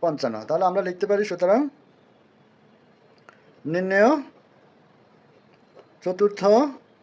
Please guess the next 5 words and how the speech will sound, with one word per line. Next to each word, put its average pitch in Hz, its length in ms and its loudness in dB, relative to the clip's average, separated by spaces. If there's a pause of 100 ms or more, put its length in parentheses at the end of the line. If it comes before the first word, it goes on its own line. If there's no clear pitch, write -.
(1040)
সমানুপাতে, 160 800 -2 (3000)
চতুর্থ 160 300 -6 (120)
সমানুপাতে 190 500 0 (1300)
এটা 180 140 4
হলো 202 100 2